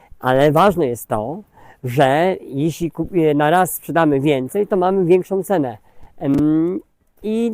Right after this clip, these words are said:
też trzeba na to zwrócić. Tak samo z mlekiem. Jeśli mamy więcej krów i sprzedajemy mleko, no to jeśli, e, mleczarz przyjeżdża do nas po większą ilość mleka, to mogą nam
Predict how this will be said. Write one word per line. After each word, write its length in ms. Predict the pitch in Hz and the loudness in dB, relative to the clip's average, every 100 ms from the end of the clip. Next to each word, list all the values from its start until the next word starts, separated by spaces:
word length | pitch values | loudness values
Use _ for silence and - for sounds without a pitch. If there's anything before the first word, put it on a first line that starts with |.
| 208 | 2
też 140 | 233 | 2
trzeba 180 | - 170 | 2 0
na 120 | 151 | 0
to 120 | 135 | -2
zwrócić. 400 | 143 131 127 - | -4 -4 -6 -8
Tak 140 | - - | -8 -4
samo 400 | 214 208 214 190 | -2 0 0 0
z 340 | 170 202 214 | 2 2 2
mlekiem. 560 | 220 240 220 147 117 123 | 4 4 2 -2 -4 -6
Jeśli 200 | 151 - | -4 -2
mamy 240 | 190 190 | -2 -2
więcej 540 | 156 180 156 - 151 139 _ | 0 0 0 -2 -6 -8 _
krów 420 | - 147 165 _ _ _ - - _ - - - 156 | -2 -2 -2 _ _ _ -20 -20 _ -20 -18 -4 2
i 100 | 180 | 2
sprzedajemy 480 | 170 202 196 180 180 | 2 4 6 6 6
mleko, 320 | 170 131 151 | 4 0 0
no 140 | 202 214 | 2 4
to 200 | 220 220 | 4 4
jeśli, 640 | 214 - 220 214 214 208 | 2 -4 -4 -2 0 2
e, 140 | 190 | 2
mleczarz 540 | 190 208 196 185 135 - | 4 6 6 4 0 -2
przyjeżdża 560 | - 190 190 180 147 | -4 4 6 6 2
do 160 | 135 180 | 4 6
nas 380 | 165 135 135 - _ _ - - _ _ _ _ _ - 107 | 6 4 0 -10 _ _ -20 -20 _ _ _ _ _ -12 -4
po 100 | 143 | 2
większą 380 | 175 190 - 175 | 4 4 2 0
ilość 320 | 180 160 151 | 2 2 -2
mleka, 320 | 127 120 190 | -4 -2 -4
to 260 | - 233 240 | 0 2 2
mogą 320 | 175 185 226 | 4 2 2
nam 300 | 196 180 | 2 0